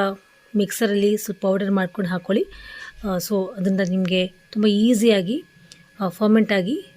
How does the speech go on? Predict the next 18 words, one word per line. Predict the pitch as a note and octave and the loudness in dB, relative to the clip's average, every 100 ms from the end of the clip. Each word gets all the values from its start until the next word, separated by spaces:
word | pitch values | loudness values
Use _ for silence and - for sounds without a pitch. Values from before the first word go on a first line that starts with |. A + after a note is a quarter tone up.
| - | -6
ನಿಮ್ಮ | F#3+ F#3 | -4 -2
ಕೂದಲಿಗೆ | - G3 F#3+ F#3 | 0 0 2 2
ಅಪ್ಲೈ | F3 G#3 | 0 0
ಮಾಡ್ಕೊಂಡ್ಬಿಡ್ಬಹುದು. | G3 F3+ F3 F#3+ E3+ E3 E3+ B3+ - - - - - G#3 | 0 0 -2 -4 -2 -2 -2 -4 -10 -18 -20 -20 -6 0
ಈಗ | |
ಇದನ್ನ | G3 F#3 G3 | 2 2 0
ಮಿಕ್ಸಪ್ | F3+ - G#3 G#3+ | -2 -2 -4 -2
ಮಾಡ್ಕೊಳ್ತಾ | F#3+ - F#3 F#3 | -2 -2 -2 -2
ಇದ್ದೀನಿ | E3+ F3+ | 0 -2
ನಾನು. | F3+ D#4+ - _ _ _ _ _ _ _ _ _ _ _ _ _ _ - - - _ _ _ - - - - - - - - - - _ _ _ - - - - | -2 -6 -12 _ _ _ _ _ _ _ _ _ _ _ _ _ _ -20 -20 -20 _ _ _ -20 -20 -16 -14 -14 -18 -16 -16 -18 -20 _ _ _ -20 -20 -14 -2
ಆ, | C4+ C4 B3+ B3+ - | 2 4 4 0 -4
ಈ | B3+ B3 | 2 2
ರೀತಿ | A3+ A#3+ | 2 4
ಮಿಕ್ಸಪ್ | A3+ - B3+ A3+ | 4 4 0 2
ಮಾಡ್ಕೊಳ್ಳಿ. | G#3 F3+ G3+ A#3+ C#4+ | 0 2 4 6 6
ನೆಕ್ಸ್ಟ್ | A#3 A3+ - B3+ | 2 0 -2 2
ಇದಕ್ಕೆ | A3 G#3+ A3+ | 2 4 2
ನಾನೀಗ | G#3+ G#3 G3+ | 4 2 2